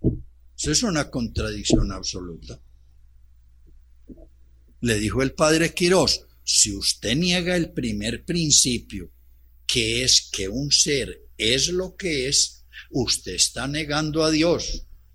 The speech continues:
el de la Biblia, "Yo soy el que soy". Si niega el primer principio, tiene que negar a Dios. Fernando le dijo, "Yo niego a Dios, entonces, ¿cómo no?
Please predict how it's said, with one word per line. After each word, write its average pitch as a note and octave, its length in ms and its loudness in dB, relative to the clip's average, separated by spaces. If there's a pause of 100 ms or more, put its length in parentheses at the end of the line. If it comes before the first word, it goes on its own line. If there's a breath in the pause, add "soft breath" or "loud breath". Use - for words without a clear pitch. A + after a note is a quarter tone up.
(120)
el C3+ 320 2
de C3+ 140 2
la B2 160 4
Biblia, C#3+ 600 2 (540)
"Yo B2+ 320 -2
soy E3 400 2
el D#3+ 240 -4
que G#2 140 -4
soy". F2+ 340 -6 (1700)
Si D#3+ 380 4
niega D3 360 4
el B2 140 -2
primer C3+ 400 0
principio, D3+ 580 2
tiene C3+ 380 -2
que D3+ 160 0
negar D3+ 380 2
a E3 100 4
Dios. G3 440 2 (260 soft breath)
Fernando A#2+ 600 0
le B2 120 0
dijo, A2 440 -2
"Yo A2 320 4
niego G#2 500 -4
a G2 60 -4
Dios, G2+ 320 -4
entonces, - 720 -8
¿cómo F2 420 -4
no? E2+ 180 -18